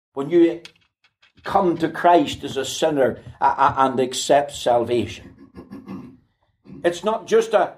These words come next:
a, a, a, a synonym for saving faith. It's not just an identification that you're one of the elect, that you've come to Christ. But there has to be a continual coming to Christ and a continual coming to him, that there's a complete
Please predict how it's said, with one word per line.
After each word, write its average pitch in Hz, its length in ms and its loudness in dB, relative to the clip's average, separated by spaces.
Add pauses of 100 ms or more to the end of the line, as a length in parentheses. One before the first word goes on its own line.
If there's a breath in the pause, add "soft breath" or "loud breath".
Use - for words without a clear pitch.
(140)
a, 165 40 0
a, 170 760 2
a, 170 80 6
a 165 40 -6
synonym 208 680 0
for 202 180 0
saving 196 460 -2
faith. 180 280 -2
It's 156 180 -4
not 196 200 -2
just 208 180 0
an 208 120 -2
identification 196 1120 -2
that 175 140 -4
you're 202 140 2
one 196 160 2
of 208 140 -2
the 196 80 2
elect, 202 380 0
that 185 120 -6
you've 190 220 -2
come 214 240 -4
to 214 80 0
Christ. - 640 -4 (320 soft breath)
But 226 180 2
there 208 140 6
has 220 300 2
to 226 100 0
be 208 160 2
a 196 120 2
continual 202 1120 0 (220 loud breath)
coming 285 440 2
to 277 100 0
Christ - 760 -2 (360 soft breath)
and 208 120 2
a 202 40 4
continual 220 640 2
coming 240 540 0
to 156 120 -4
him, 208 220 0 (140 loud breath)
that 226 160 2
there's 226 220 2
a 220 60 -2
complete 226 640 -2